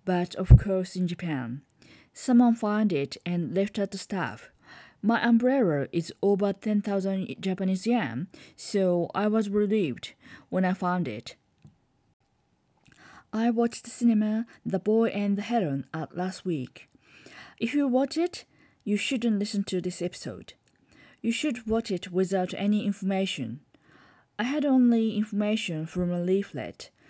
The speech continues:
Studio Ghibli hasn't sold official books yet. I'm not sure when they sell the books. And I'm not sure who are voice actors exactly. I wanna talk about my feeling.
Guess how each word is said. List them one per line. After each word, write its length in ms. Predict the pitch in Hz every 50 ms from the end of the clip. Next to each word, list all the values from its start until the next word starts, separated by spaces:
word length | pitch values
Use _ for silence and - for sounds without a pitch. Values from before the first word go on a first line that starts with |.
| - -
Studio 480 | _ - - - 262 269 240 269 285 277
Ghibli 580 | 220 214 254 262 247 285 302 320 320 320 302 269
hasn't 360 | - 233 233 - 240 240 233
sold 400 | - - - 240 226 220 220 208 - -
official 400 | - 202 - 247 233 - 208 185
books 340 | 165 - 156 143 - - -
yet. 340 | 139 110 - - - - - _ _ _ _ - - - - _ _ _
I'm 180 | - 208 214 214
not 140 | 220 220
sure 500 | 220 - - 226 214 196 180 170 160 151 165 - - - - - _
when 200 | - 190 196 190
they 120 | 180 185
sell 260 | 185 - - 185 185
the 140 | 185 170 165
books. 500 | 165 - 170 151 127 - - - - - _ _ _ _ _ _ _ _ - _ _ _ _ _ -
And 380 | 175 175 175 175 170 165 170 - _ _ _ _ _ _ _ _ _ _ _ _
I'm 160 | - 196 196 190
not 140 | 190 190
sure 400 | - - - 208 196 180 156 135
who 300 | 143 - - 202 196 196
are 80 | 202 180
voice 300 | 165 170 185 185 185 -
actors 500 | 190 175 185 - - - 196 190 180 185
exactly. 800 | 180 175 165 - - 170 175 170 - - 139 127 120 120 143 - _ _ _ _ _ _ _ _ _ _ _ _ _ _ _ _ _ _ - _ _ _ _ _ _ _ _ - - _ - - - _ _ _ _ _ _ _
I 60 | - 240
wanna 200 | 247 262 269 269
talk 280 | 269 - 277 277 277
about 260 | 247 233 226 208 -
my 100 | 190 202
feeling. 680 | 202 - - 240 233 226 165 139 127 123 123 147 175 -